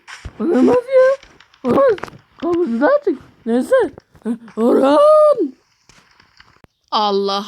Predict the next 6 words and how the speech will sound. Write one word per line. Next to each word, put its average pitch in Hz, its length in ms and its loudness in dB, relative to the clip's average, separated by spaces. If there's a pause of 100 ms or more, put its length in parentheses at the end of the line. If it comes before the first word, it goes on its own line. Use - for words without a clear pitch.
Allah. 196 1000 -4
Bu 240 160 -8
saatteki 247 840 -4
lan. 233 280 -4 (2250)
Abi 262 240 2 (440)
aç. - 140 -20